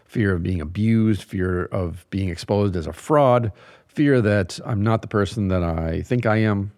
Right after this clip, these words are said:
and I'm afraid to act on those feelings lest I discover that I'm a fraud, I'm a coward, uh, I'm not as smart as I think I am, whatever,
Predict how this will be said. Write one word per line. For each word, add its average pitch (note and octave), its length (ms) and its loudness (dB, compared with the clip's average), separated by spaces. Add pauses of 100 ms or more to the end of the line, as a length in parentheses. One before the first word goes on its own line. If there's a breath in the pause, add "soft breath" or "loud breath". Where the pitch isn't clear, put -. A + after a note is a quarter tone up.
(160)
and A2+ 120 -6
I'm F2 80 -4
afraid F#2 400 -2
to - 220 -8
act G2+ 280 -2
on G2 140 0
those F#2+ 160 -2
feelings G2 580 -2
lest F#2+ 320 -4
I F2+ 100 -2
discover F#2 500 -2
that F2 140 -2
I'm F2+ 440 -2 (500 soft breath)
a - 80 -2
fraud, G#2 560 2 (680 soft breath)
I'm - 160 -8
a E2+ 60 -6
coward, G2+ 640 2 (260)
uh, G2+ 360 -8
I'm G2+ 160 -2
not G#2+ 200 2
as G2 80 0
smart G2+ 220 0
as F2+ 100 -2
I F#2 60 0
think F#2 260 -4
I F#2+ 140 0
am, F#2 220 -2
whatever, G#2+ 600 0